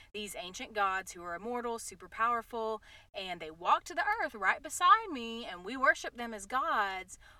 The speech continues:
Why, why didn't they do something different? You know, why didn't they protect me?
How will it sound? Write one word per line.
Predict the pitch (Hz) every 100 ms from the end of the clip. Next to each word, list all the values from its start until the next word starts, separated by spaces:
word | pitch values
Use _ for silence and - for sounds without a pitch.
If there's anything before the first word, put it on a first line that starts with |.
| -
Why, | 180 185 196 240 285 294 294 -
why | 190 180 180 208
didn't | 220 214
they | 190
do | 180 165
something | - - 156 147
different? | - - - - - _
You | 190 165
know, | 151 165
why | 165 170
didn't | 170 - 170
they | 160
protect | 165 151 - -
me? | - -